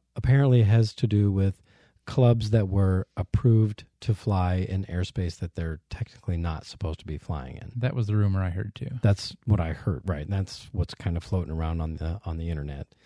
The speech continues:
Speaker 1: Um, but regardless of the reason, t-, to ask your entire membership to suffer because of a mistake that they didn't make, to me,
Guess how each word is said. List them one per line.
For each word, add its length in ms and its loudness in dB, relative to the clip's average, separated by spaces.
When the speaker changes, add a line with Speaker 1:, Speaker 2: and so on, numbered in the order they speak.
Speaker 1:
Um, 380 -4
but 140 2
regardless 640 2
of 100 -2
the 100 -6
reason, 460 2
t-, 120 -6
to 200 4
ask 440 2
your 340 4
entire 840 0
membership 760 0
to 160 0
suffer 640 -2
because 300 -2
of 100 -6
a 60 -4
mistake 580 -2
that 180 -10
they 160 0
didn't 360 -4
make, 380 -8
to 120 -6
me, 520 0